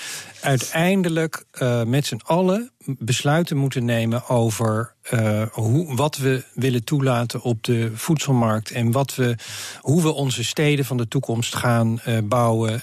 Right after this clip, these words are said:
Ehm, eh, hoe, hè, dat zijn, dat zijn allemaal dingen die, ehm,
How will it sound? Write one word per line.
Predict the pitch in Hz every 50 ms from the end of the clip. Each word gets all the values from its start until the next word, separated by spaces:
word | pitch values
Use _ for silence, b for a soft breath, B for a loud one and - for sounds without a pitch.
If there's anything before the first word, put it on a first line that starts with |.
| - -
Ehm, | 127 120 113 113 113 110 110 107 104 B B B B B B B B B B B
eh, | - 131 120 117
hoe, | 120 117 139 -
hè, | - 135 143 156
dat | 156 165 160 -
zijn, | - 180 165 156 147 -
dat | 151 160 156
zijn | - 175 151 143 135
allemaal | 190 202 208 185 170 143
dingen | 160 175 180 180 165 143
die, | 135 147 139 135 147 147 -
ehm, | - 143 135 127 127 123 123 123 123 123